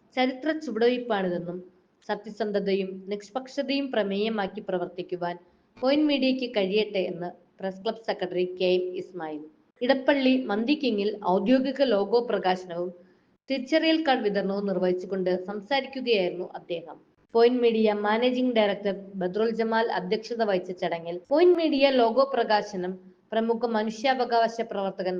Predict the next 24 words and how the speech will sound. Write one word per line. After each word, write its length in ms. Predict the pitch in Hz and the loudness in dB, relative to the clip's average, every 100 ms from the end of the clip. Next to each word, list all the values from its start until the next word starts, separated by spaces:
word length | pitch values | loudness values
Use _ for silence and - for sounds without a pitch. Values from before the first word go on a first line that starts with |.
| 180 | -4
റിയാസ് 340 | 196 233 - - | 0 0 -2 -6
വേഴാപ്പിള്ളിയും 720 | 190 185 185 185 175 175 180 180 _ | -2 2 2 0 -4 -4 -6 -8 _
പോയിന്റ് 280 | 269 302 320 | 2 2 4
മീഡിയ 240 | 302 262 262 - | 2 4 2 2
ഐ 100 | 202 226 | 0 0
ഡി 120 | 262 254 | 0 2
കാർഡ് 220 | 247 220 | 0 2
വിതരണം 420 | 208 185 175 180 185 185 - | 0 0 -2 -4 -6 -10 0
കേരള 280 | 233 233 233 | 2 4 4
കോൺഗ്രസ് 560 | 233 226 208 208 214 - | 2 0 0 -2 -4 -4
നേതാവ് 500 | 202 190 185 180 180 180 - - | -4 0 0 2 0 -2 -8 -6
ഉല്ലാസ് 400 | 208 247 269 - | -2 2 2 0
ടി 80 | 226 | -6
പിയും 360 | 208 196 180 185 185 - - _ | -4 -4 -4 -4 -6 -16 -20 _
മൊമന്റോ 380 | 240 262 285 320 | -4 -2 2 2
വിതരണം 480 | 320 247 226 214 220 220 - | 2 2 2 0 -2 -6 -6
വ്യവസായ 420 | 190 202 196 233 240 | -2 -2 -2 0 0
പ്രമുഖൻ 520 | 240 214 196 190 190 - | 0 -4 -4 -4 -4 -4
അൽത്താഫും 600 | 185 185 190 202 190 196 190 | -4 -4 0 0 -2 -8 -6
നിർവഹിച്ച 460 | 180 185 190 185 | -2 -2 -2 -8
ചടങ്ങിൽ 480 | 190 170 165 165 170 175 _ _ _ _ | -8 -6 -6 -6 -12 -16 _ _ _ _
ആർ 220 | 185 202 | 0 0
ബി 180 | 202 208 202 190 | 4 2 2 0
അൻവർ 300 | 185 185 180 | 0 0 0